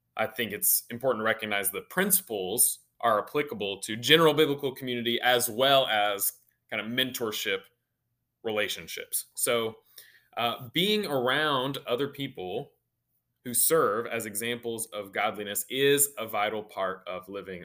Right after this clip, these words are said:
a life for Jesus. Part of being different than the world, and the world being those who do not know Jesus, is, and therefore avoiding, kind of being described as one of those, uh, qualities that we saw in the first paragraph here.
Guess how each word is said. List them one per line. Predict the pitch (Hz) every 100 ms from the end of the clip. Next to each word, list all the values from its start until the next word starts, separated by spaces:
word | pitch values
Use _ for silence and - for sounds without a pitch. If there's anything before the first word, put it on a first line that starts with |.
| 90
a | 87
life | 82 -
for | 90
Jesus. | 85 85 82 80 - - _ _ _ _
Part | 135 156 135
of | 127
being | 135 120 117
different | 120 156 - 92 120 - - _ _ _ _
than | 107 113 104 104 101 - _ _
the | 107 110
world, | 110 135 95 101 139 - _ _
and | 95
the |
world | 95 98 95 95
being | 98 95
those | 98 95
who | 92
do | 95
not | 104 107 104
know | 95
Jesus, | 90 92 90 135 - - - - - _ _ -
is, | 117 113 120 120 - - _ _ _ _ _ _ _ - -
and | 127 117
therefore | 117 95 123 -
avoiding, | 110 101 127 113 104 131
kind | 127 110
of | 107
being | 113 110 -
described | 110 - 127 117 117
as | 107 113
one | 110 107
of | 95 98
those, | 110 104 98 - - - _ _ -
uh, | -
qualities | - 127 113 107
that | 107
we |
saw | 87 110
in | 90
the |
first | - 202 233 -
paragraph | 101 90 85 82 -
here. | 90 98 139